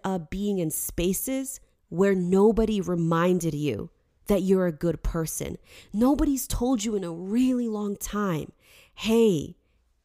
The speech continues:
Yolanda, you're really beautiful. Hey, Audrey, you're good.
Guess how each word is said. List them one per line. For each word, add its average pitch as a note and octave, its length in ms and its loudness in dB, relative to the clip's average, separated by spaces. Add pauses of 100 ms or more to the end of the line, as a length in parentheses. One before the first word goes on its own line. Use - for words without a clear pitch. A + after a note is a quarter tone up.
Yolanda, F#3 680 0 (240)
you're A3+ 240 2
really F#3+ 540 2
beautiful. E3 720 -2 (500)
Hey, A3 600 2 (260)
Audrey, F3+ 720 2 (720)
you're E3+ 420 0
good. E3+ 680 0